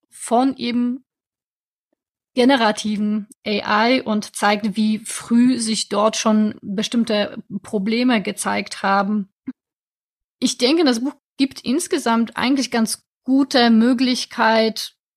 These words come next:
auch technologisch das Thema zu verstehen, auch wenn man selbst nicht unbedingt ein Entwickler ist oder technologisch tief drinsteckt. Es gibt ja ein paar Erklärungen von ein paar Grundmodellen und da eine relativ,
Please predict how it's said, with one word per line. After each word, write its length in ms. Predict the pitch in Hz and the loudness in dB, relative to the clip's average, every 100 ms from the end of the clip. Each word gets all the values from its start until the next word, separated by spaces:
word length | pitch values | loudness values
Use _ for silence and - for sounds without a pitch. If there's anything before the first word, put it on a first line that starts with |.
| _ _ _ _ _ | _ _ _ _ _
auch 140 | 233 - | -4 -4
technologisch 840 | - 226 254 214 214 294 320 - | -4 -2 0 0 0 -2 -4 -4
das 220 | 233 233 | -6 -4
Thema 280 | 262 269 262 | -2 0 0
zu 120 | 262 | -4
verstehen, 560 | - 226 - 247 311 302 | -6 -2 0 0 -2 0
auch 240 | 240 220 | 0 0
wenn 120 | 226 | 2
man 360 | 220 220 220 202 | 4 4 2 0
selbst 580 | 208 208 220 - - - | 0 0 0 -4 -12 -2
nicht 260 | 226 220 | -2 0
unbedingt 500 | 226 220 214 220 214 | 0 0 2 2 2
ein 140 | 220 208 | 0 0
Entwickler 560 | 202 196 262 311 311 | -2 -2 0 2 4
ist 120 | 311 240 | 2 0
oder 160 | 214 | -2
technologisch 560 | 202 208 220 208 202 - | -4 -2 0 0 -2 -6
tief 220 | - 208 | -6 -6
drinsteckt. 680 | 202 214 269 320 359 359 - _ _ _ _ | -2 -2 0 0 -4 -6 -18 _ _ _ _
Es 200 | - - | -12 -6
gibt 160 | - 233 | -6 0
ja 120 | 214 | 0
ein 160 | 214 - | 0 -2
paar 320 | 208 208 214 | 0 0 0
Erklärungen 640 | - 226 220 262 254 233 | -6 0 2 4 4 2
von 180 | 233 214 | 0 -4
ein 60 | 214 | -4
paar 260 | 220 208 | -2 -2
Grundmodellen 920 | 208 - 285 - 220 208 214 226 240 | -2 -2 -2 0 0 2 2 2 0
und 260 | 220 214 208 - | 0 -2 -4 -2
da 260 | 208 208 | 2 4
eine 360 | 226 214 214 208 - _ _ _ _ | 4 2 0 -2 -8 _ _ _ _
relativ, 720 | 214 220 240 233 240 226 214 | 0 4 4 2 0 0 0